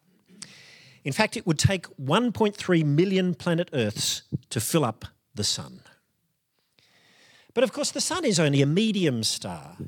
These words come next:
in the universe. The largest star so far discovered has the great name of U Y Scuti. It has a radius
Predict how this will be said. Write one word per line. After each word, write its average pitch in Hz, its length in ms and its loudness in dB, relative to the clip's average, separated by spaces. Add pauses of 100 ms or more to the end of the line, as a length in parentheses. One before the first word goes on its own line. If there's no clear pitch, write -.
in 107 140 -2
the 98 80 0
universe. 90 680 -4 (1120)
The 165 120 4
largest 240 640 4
star 113 360 0
so 190 280 4
far 147 300 2
discovered 135 840 0
has 139 280 0
the 123 320 -4 (840)
great 170 420 0
name 117 460 2
of 107 380 -4 (100)
U 151 380 4
Y 139 600 0
Scuti. 104 880 -4 (1600)
It 226 120 4
has 294 240 4
a 254 80 8
radius 196 680 4